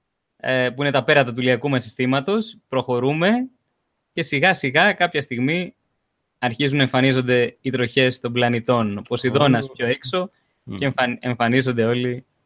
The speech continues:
Speaker 1: και ο ήλιος μας.
Speaker 2: Ωραία, ωραία.
Speaker 1: Αυτό. Είναι πολύ ωραίο και είναι, ε, τρέχει πολύ εύκολα από τον, ε, Chrome, έτσι. Εκατό χιλιάδες stars γράψτε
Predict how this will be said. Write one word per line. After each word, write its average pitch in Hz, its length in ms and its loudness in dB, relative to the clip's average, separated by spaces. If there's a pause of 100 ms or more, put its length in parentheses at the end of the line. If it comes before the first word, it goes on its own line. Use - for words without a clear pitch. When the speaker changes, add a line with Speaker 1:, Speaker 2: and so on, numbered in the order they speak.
(160)
Speaker 1:
και 196 360 2 (1080)
ο 135 100 4
ήλιος 120 280 4
μας. 98 320 -14 (1120)
Speaker 2:
Ωραία, 113 320 -4
ωραία. 107 260 -8
Speaker 1:
Αυτό. 120 380 -2
Είναι 214 200 4
πολύ 226 240 6
ωραίο 202 200 6
και 226 120 0
είναι, 226 280 2
ε, 160 160 2
τρέχει 214 380 2
πολύ 190 260 4
εύκολα 202 300 4
από 180 180 0
τον, 170 360 -2
ε, 156 220 -2
Chrome, 139 360 6
έτσι. 127 540 -4
Εκατό 139 380 0
χιλιάδες 185 720 2 (180)
stars 147 360 4
γράψτε 170 500 0